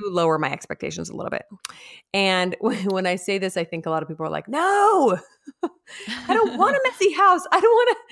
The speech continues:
Speaker 1: you know, I don't wanna,
Speaker 2: Yeah.
Speaker 1: you know, try to do less. I, I, these are the things that need to happen, you know?" And, but honestly, motherhood is so overwhelming sometimes. Sometimes we just need to give ourselves permission to say, "It's okay.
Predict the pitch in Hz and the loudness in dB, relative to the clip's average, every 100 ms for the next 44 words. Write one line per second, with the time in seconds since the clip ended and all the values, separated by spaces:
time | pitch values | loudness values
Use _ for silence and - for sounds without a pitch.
0 | 480 - 320 285 285 320 349 349 359 311 | -16 -10 -4 0 2 0 0 0 0 0
1 | 294 - _ - 214 202 - 196 _ 262 | -4 -10 _ -10 -6 -4 -4 -8 _ -4
2 | 247 220 220 254 240 202 220 208 180 185 | 0 0 2 2 2 0 0 2 2 2
3 | - 190 - 190 - _ 202 226 240 233 | -2 -2 -2 -6 -6 _ -6 -4 -4 -4
4 | 285 277 262 269 262 240 339 370 339 311 | -2 -2 -2 -2 -2 -2 -2 -2 -2 0
5 | 285 277 208 185 _ - _ _ _ _ | 0 -2 -2 -6 _ -20 _ _ _ _
6 | 254 233 - _ _ 233 285 285 - 285 | 0 0 -2 _ _ -10 -8 -10 -8 -6
7 | 285 - - 226 262 285 269 262 220 - | -6 -8 -10 -8 -6 -6 -4 -4 -4 -10
8 | - 226 214 220 226 240 247 226 220 214 | -8 -4 -2 -2 0 0 -2 -4 -4 -2
9 | 190 208 214 226 226 226 233 262 247 214 | -4 -4 -8 -6 -6 -8 -6 -6 -6 -6
10 | 208 202 180 175 180 185 202 196 - 170 | -6 -6 -6 -6 -4 -4 -8 -12 -12 -8
11 | 165 202 208 208 190 190 170 175 _ 185 | -8 -6 -10 -10 -8 -4 -4 -4 _ -16
12 | 202 - 208 160 | -16 -12 -14 -14